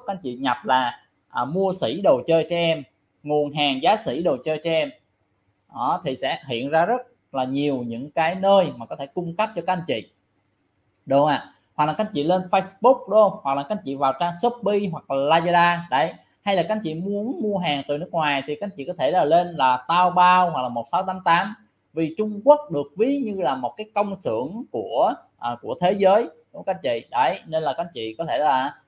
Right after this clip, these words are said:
thông qua các cái kênh internet như vậy để các anh chị nhập hàng. Đó.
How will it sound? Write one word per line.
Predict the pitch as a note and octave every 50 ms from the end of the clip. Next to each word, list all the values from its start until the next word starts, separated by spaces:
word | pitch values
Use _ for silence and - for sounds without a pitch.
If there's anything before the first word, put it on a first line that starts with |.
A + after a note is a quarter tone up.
| _ _
thông | E3+ E3+ E3+ E3
qua | - D#3+ D#3 D#3 -
các | - F3+ F3 -
cái | G3 - _
kênh | F#3+ F3 F3 E3 -
internet | D#3+ D#3 - - D#3+ E3 F#3+ G3 -
như | E3+ C#3
vậy | B2 G#2 G2+ A#2
để | A#2 G#2+ A#2 C3+
các | - - F3+
anh | F#3 F3 E3+ -
chị | B2 G#2+ G#2 G#2 G#2
nhập | A#2 B2 - -
hàng. | C#3+ C#3 C3 B2 A2 - _ _ _ _ _
Đó. | - C3 C#3 D#3+ E3+